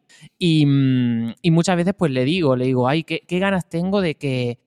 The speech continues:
de que, por ejemplo, mm, podamos ir a, no sé, a pasear tú y yo, a caminar o a saltar, a jugar, tal". Y muchas veces lo que me dice Lola, dice, "Esos momentos llegarán, pero disfruta de estos momentos también que,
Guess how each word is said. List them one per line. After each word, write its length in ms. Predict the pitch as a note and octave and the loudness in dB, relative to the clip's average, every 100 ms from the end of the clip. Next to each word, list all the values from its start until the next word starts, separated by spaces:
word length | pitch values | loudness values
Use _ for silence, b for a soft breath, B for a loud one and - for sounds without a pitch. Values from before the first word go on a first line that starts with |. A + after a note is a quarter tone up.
| b b | b b
de 160 | - C#3+ | -6 -4
que, 140 | C#3+ | -2
por 100 | C3+ | -2
ejemplo, 580 | C3 C#3+ D3+ E3+ E3+ E3 C#3+ | -2 -2 -2 2 2 2 -2
mm, 220 | C#3+ C3+ | -6 -2
podamos 380 | D3+ D#3+ E3+ D#3+ | 0 0 0 0
ir 120 | D3+ | 0
a, 580 | C#3+ C#3 C3+ C3 B2+ B2+ | 0 0 0 0 0 -2
no 140 | C#3 | -4
sé, 180 | - A#2+ | -4 -6
a 460 | A#2 B2+ B2+ B2+ C3 | -2 -2 0 -2 -2
pasear 380 | C#3+ C3+ D#3 D#3 | -4 -4 -4 -4
tú 120 | - | -2
y 80 | C#3 | -2
yo, 300 | B2+ A#2 A#2+ | 0 0 -2
a 220 | B2+ A#2 | -2 -2
caminar 460 | C3 C#3 C3+ C3+ A#2+ | -4 -2 0 -2 -4
o 180 | B2+ C3+ | 0 0
a 60 | B2+ | 0
saltar, 480 | C3 B2 - B2+ | -4 -6 -4 -2
a 80 | A#2 | -4
jugar, 460 | A2+ C3 C3+ B2 _ B B | -4 -2 0 -2 _ B B
tal". 180 | - B2 _ _ _ - | -8 -8 _ _ _ -4
Y 100 | E3 | 2
muchas 220 | D#3 F3 | 2 2
veces 180 | F#3 G3+ | 0 0
lo 80 | F3+ | 0
que 80 | |
me 100 | C#3+ | -2
dice 180 | C3 B2+ | -4 -4
Lola, 180 | C#3 D#3 | -4 -2
dice, 200 | C#3 C#3+ | -4 -6
"Esos 160 | C3+ D#3+ | -6 -2
momentos 320 | D#3+ D#3 D#3+ | -2 -2 -2
llegarán, 320 | D3 C3+ D3+ | -2 -2 -2
pero 160 | F3+ D3+ | 0 0
disfruta 500 | B2+ - D3+ E3 C#3 | -2 -2 0 2 0
de 60 | C3 | -2
estos 180 | C#3 | -2
momentos 400 | C3 B2+ C3 C3+ | -2 0 -2 -4
también 420 | - C3 B2+ C3+ D3 | -6 -4 -2 -4 -4
que, 320 | E3+ C3+ | -4 -4